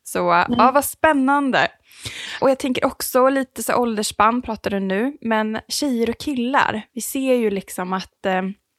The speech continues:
Speaker 1: många forskningar som visar nu att unga tjejer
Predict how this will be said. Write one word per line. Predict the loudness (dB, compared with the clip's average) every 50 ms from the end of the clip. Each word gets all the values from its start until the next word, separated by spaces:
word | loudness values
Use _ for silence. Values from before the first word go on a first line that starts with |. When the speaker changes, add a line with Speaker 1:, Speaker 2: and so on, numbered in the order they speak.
| _ -2
Speaker 1:
många | 0 2 2 2 2 0 0
forskningar | -2 -2 -4 -4 -4 -6 -6 -4
som | -4 -4 -2
visar | -2 -2 -4 -4 -6 -8 -8
nu | -6 -6 -4 -4 -4
att | -6 -6 -6
unga | -6 -4 -4 -4 -6
tjejer | -6 -4 -4 -2 -2 -4 -4 0 0 2 2 2 0